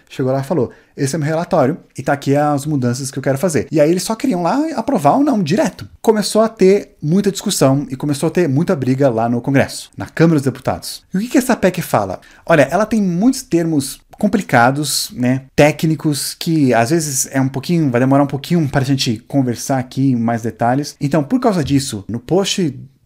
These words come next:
deste podcast lá no YouTube, eu vou colocar nas descrições um link que vocês pode-, vão poder ir lá e ver mais detalhes, o que que ela fala exatamente. Então eu recomendo vocês olharem direito antes de vocês chegarem a falar contra ou a favor, conversando junto com alguém.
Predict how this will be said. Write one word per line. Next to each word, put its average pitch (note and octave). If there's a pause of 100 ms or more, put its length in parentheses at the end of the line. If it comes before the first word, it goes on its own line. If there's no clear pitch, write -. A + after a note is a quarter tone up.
deste C#3+
podcast B2+
lá B2
no F3+
YouTube, C3 (240)
eu B2
vou C#3
colocar C#3+
nas E3
descrições C#3+
um D3+
link D3+
que -
vocês C#3+
pode-, C3
vão C3
poder B2
ir A#2
lá C#3
e A#2+
ver A#2
mais B2
detalhes, B2
o -
que F3+
que G3
ela E3+
fala B2
exatamente. C3 (140)
Então -
eu C#3
recomendo E3
vocês E3
olharem D#3 (200)
direito C#3
antes A#2+
de B2
vocês A#2+
chegarem A#2
a A#2
falar G#2
contra G#2
ou -
a -
favor, G#2+
conversando B2
junto A2+
com -
alguém. G#2+